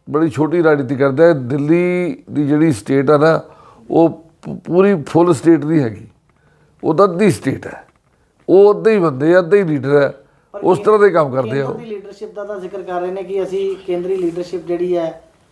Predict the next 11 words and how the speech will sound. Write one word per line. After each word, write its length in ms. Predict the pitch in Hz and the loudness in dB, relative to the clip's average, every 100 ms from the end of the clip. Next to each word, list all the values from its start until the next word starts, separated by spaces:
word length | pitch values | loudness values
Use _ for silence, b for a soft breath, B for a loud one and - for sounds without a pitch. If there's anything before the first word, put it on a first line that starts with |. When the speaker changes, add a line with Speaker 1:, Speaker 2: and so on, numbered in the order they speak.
| _ | _
Speaker 2:
ਉਹ 80 | 175 | -8
ਇੱਥੇ 200 | 180 185 | -6 -6
ਲਿਆਵਾਂਗੇ, 600 | 185 175 160 175 175 180 | -2 -2 0 -2 -2 -4
ਪੰਜਾਬ 480 | 175 170 160 165 170 | -6 -8 -2 -2 -2
ਵੀ 60 | 180 | -4
ਜਿੱਤਾਂਗੇ। 600 | 175 175 180 175 175 175 - _ _ _ b b b b b _ _ - | -6 -6 -6 -4 -6 -10 -18 _ _ _ b b b b b _ _ -2
Speaker 1:
ਨਹੀਂ, 300 | 165 214 214 | 4 4 4
ਉਹ 480 | - 175 208 214 160 | 2 6 6 6 2
ਕੇਂਦਰ 360 | 170 165 185 | -2 0 0
ਨੇ 160 | 185 202 | 2 2
ਐਰਕਾ 720 | 160 165 147 180 185 180 160 | 4 2 2 4 4 4 -2